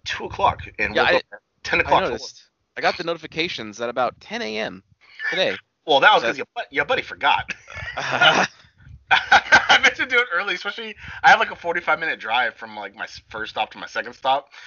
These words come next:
Speaker 1: I just completely
Speaker 2: Jesus.
Speaker 1: forgot. And so then this morning I was like, "Oh shit, all right." And then I fucking hurry up and uploaded. <laughs>
Speaker 2: <sighs> Buddy, forgetting the fans. They need us in the mornings.
Speaker 1: Uh, buddy, they love us. They're, they're, they're, it's all good.
Speaker 2: <sighs>
Speaker 1: They're just getting a double dose of A E W today, even though they're
Speaker 2: We
Speaker 1: supposed to get a dose of A E W yesterday.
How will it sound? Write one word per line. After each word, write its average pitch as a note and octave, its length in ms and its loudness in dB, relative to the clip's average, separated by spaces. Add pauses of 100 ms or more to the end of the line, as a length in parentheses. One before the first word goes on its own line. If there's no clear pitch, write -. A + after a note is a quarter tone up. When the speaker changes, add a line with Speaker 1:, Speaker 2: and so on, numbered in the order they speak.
(200)
Speaker 1:
I B2+ 100 6
just D3+ 180 -8
completely C#3+ 360 -8
Speaker 2:
Jesus. C3+ 120 -12
Speaker 1:
forgot. A2 420 0
And G#2+ 80 -12
so - 80 -6
then C3 160 -2
this C3 200 -8
morning C3+ 240 -4
I C3 60 -4
was B2+ 80 -6
like, A#2+ 180 -10 (280)
"Oh D4+ 160 6
shit, D4+ 260 0
all G#3+ 100 6
right." A3+ 260 6
And C#3 80 -6
then C3+ 100 -4
I B2 60 -2
fucking - 220 -12
hurry A#2+ 160 -8
up A2+ 60 -10
and G#2 100 -18
uploaded. A2 380 -12 (380)
<laughs> C#4 80 -6 (460)
Speaker 2:
<sighs> - 340 -12
Buddy, G#2+ 120 -14
forgetting A2 360 -12
the A2+ 60 -14
fans. A#2+ 360 -10
They G#2+ 100 -12
need D#3 220 -8
us G#3 260 -2
in G#2+ 60 -16
the G2+ 60 -10
mornings. C#3 480 -12 (100)
Speaker 1:
Uh, - 80 -8
buddy, G#3 220 0
they A#3 140 -6
love F3 200 -10
us. F#3 140 -16
They're, E3+ 80 -4 (180)
they're, C#3+ 140 -4 (120)
they're, G3 160 -20
it's - 120 -10
all C#3+ 120 -4
good. F2 180 -14 (460)
Speaker 2:
<sighs> - 560 -16
Speaker 1:
They're C#3+ 100 -10
just D3+ 120 -4
getting C3+ 160 -2
a - 20 -12
double B2 220 -2
dose A2+ 280 -4
of G2 100 -8
A G2+ 100 -4
E G2+ 60 -10
W F#2+ 220 -6
today, E2+ 340 -8
even A2 160 -10
though G#2+ 60 -8
they're G#2 100 -2
Speaker 2:
We - 40 0
Speaker 1:
supposed C#3 200 -2
to D3 80 -2
get G2+ 60 -20
a - 60 -20
dose G#2+ 220 -4
of G2 60 -10
A F#2+ 60 -8
E F#2 120 -8
W F#2 220 -8
yesterday. F2 360 -8